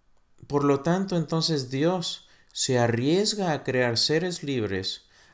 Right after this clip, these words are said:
aun sabiendo que existe la posibilidad de que se rebelen, porque el único amor digno de recibir es el amor que se ha libremente dado". Y le dije: "Igual que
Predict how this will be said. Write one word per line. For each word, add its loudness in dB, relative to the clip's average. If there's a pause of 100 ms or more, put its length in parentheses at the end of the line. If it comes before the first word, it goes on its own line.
aun 0
sabiendo -2
que -10
existe -2
la -4
posibilidad -2
de -6
que -8
se -6
rebelen, -10 (320)
porque -4
el -2
único -2
amor -2 (320)
digno -2
de 0
recibir -4 (480)
es 0
el -2
amor -4 (220)
que -10
se -2
ha 2
libremente -4
dado". -10 (880)
Y -4
le 2
dije: -2
"Igual -2
que -4